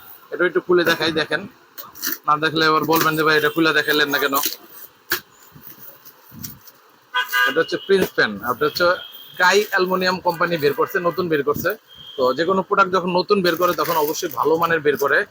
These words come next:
আবার অনেকে ন্যাশনাল টঙ্গী ফ্যান চাইছেন আমার কাছ থেকে, তো ইনশাল্লাহ দুই তিন দিনের মধ্যে টঙ্গী ফ্যান চলে আসবে আমাদের কাছে, অরিজিনাল ন্যাশনাল টঙ্গী।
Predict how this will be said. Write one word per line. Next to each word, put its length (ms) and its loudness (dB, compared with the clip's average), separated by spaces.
আবার 180 2
অনেকে 320 0
ন্যাশনাল 400 0
টঙ্গী 280 -2
ফ্যান 200 0
চাইছেন 320 0
আমার 140 2
কাছ 160 0
থেকে, 160 0
তো 160 2
ইনশাল্লাহ 340 0
দুই 100 2
তিন 140 -2
দিনের 160 2
মধ্যে 220 4
টঙ্গী 260 2
ফ্যান 200 4
চলে 160 4
আসবে 180 4
আমাদের 220 2
কাছে, 180 2
অরিজিনাল 380 2
ন্যাশনাল 300 0
টঙ্গী। 380 0